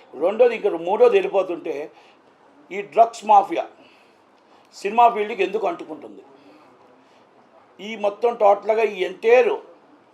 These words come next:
ఈ భూ కుంభకోణాలు, చిత్రపూర్ కాలనీ కుంభకోణాలు అసలు ఎక్కడికి వెళ్ళిపోతుంది? ఇది ఈరోజు ఘటన కాదు, ఇది అలాగే డ్ర-, డ్రగ్స్ మాఫియా ఈరోజు ఘటన కాదు, ఇది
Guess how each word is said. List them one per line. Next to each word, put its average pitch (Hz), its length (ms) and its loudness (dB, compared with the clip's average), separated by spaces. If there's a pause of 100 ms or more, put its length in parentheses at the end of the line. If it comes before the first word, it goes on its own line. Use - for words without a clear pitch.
(140)
ఈ 196 300 -14 (120)
భూ 247 180 -6
కుంభకోణాలు, 202 760 -2
చిత్రపూర్ 226 440 -4
కాలనీ 196 280 2
కుంభకోణాలు 160 760 -10 (360)
అసలు 170 180 -4
ఎక్కడికి 208 360 -2
వెళ్ళిపోతుంది? 190 640 -2
ఇది 160 160 -8
ఈరోజు 196 420 2
ఘటన 165 500 -8
కాదు, 131 360 -6 (460)
ఇది 202 160 -6
అలాగే 208 360 6
డ్ర-, 190 380 -2
డ్రగ్స్ 196 320 -6
మాఫియా 208 320 2
ఈరోజు 180 360 -4
ఘటన 165 280 -8
కాదు, 123 360 -4 (440)
ఇది 190 180 -12